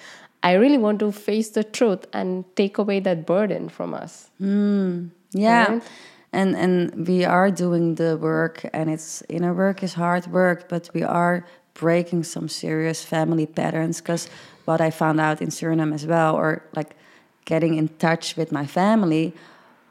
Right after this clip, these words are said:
Speaker 2: most of my nieces and my aunts, they were abused, or they,
Speaker 1: Mm.
Speaker 2: you know, and,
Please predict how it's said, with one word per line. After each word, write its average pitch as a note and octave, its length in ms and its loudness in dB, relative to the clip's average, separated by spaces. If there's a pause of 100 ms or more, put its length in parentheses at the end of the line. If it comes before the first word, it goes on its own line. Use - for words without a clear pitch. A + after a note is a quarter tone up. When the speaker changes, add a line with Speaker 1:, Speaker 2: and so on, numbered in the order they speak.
(240)
Speaker 2:
most F3+ 560 4
of G2 120 -6
my D#3 160 2
nieces E3 680 2
and D3+ 140 -2
my C#3+ 180 0
aunts, D3+ 520 -2 (640)
they E3 340 2
were E3 380 0
abused, F#3+ 800 2
or D#3+ 260 2
they, D#3+ 280 0
Speaker 1:
Mm. - 160 -4
Speaker 2:
you E3+ 100 2
know, G#3 340 4 (680)
and, F3 380 0